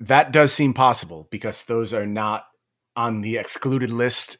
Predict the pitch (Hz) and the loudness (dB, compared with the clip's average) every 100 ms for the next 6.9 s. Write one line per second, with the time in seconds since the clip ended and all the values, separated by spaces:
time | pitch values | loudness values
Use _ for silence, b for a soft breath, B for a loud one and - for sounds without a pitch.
0 | - 120 110 113 107 117 - - 156 175 | 0 0 2 0 4 4 2 0 0 0
1 | 214 214 120 139 135 - 143 127 139 131 | -4 -2 2 4 2 0 -2 2 2 2
2 | 123 101 123 - 117 104 123 - - 113 | -2 -2 -2 -2 -6 -4 -4 -4 -2 -2
3 | 110 92 110 110 107 95 - 113 101 98 | -2 -6 -10 -8 -8 -10 -10 -10 -8 -8
4 | 101 101 90 98 92 87 _ - 139 131 | -8 -12 -10 -10 -10 -14 _ -8 0 2
5 | 104 92 95 95 b b b b _ - | 0 -2 -8 -10 b b b b _ -10
6 | 101 104 110 110 107 101 95 - | -6 -4 -2 -2 -4 -6 -10 -18